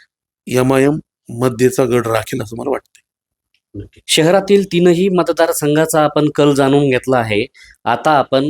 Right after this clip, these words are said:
Speaker 2: गंगापूर आणि खुलताबाद, अ, मतदारसंघामध्ये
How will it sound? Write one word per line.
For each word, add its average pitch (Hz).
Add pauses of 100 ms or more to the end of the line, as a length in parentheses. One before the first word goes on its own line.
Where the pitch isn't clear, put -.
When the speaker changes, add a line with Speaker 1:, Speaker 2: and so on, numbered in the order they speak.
Speaker 2:
गंगापूर 147
आणि 147
खुलताबाद, 143 (680)
अ, 110
मतदारसंघामध्ये 143